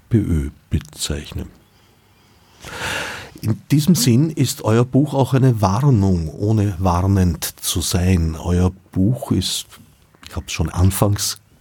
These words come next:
gesagt, einfach auch sehr schön, ästhetisch, tolle Bilder, faszinierend und es ist informativ, es ist sehr amüsant auch zu lesen, spannend zu lesen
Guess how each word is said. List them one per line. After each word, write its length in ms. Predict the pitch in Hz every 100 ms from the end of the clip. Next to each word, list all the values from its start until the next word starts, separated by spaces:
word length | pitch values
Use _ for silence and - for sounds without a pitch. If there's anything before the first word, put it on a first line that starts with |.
| -
gesagt, 400 | 92 90 - - - - - - - - _ -
einfach 240 | 107 127
auch 140 | 127 131
sehr 160 | 135
schön, 400 | 123 92 80 73
ästhetisch, 840 | 73 82 - 90 87 107 101 - -
tolle 280 | 92 101 101
Bilder, 420 | 98 87 90 85
faszinierend 920 | - 95 - - 82 95 120 123 107
und 160 | 107 113
es 160 | 113 170
ist 500 | - - - - - _ -
informativ, 1120 | 113 107 127 117 107 117 139 - - - - - -
es 220 | 95 -
ist 300 | 92 - - _ _ _
sehr 400 | - - 98 95 - _
amüsant 580 | - 90 90 - 85 -
auch 240 | - 80 - -
zu 160 | -
lesen, 580 | 82 76 82 101 165 160 - - - - -
spannend 600 | - - 82 90 101 101 - _ _ _
zu 220 | - -
lesen 380 | 87 87 92 143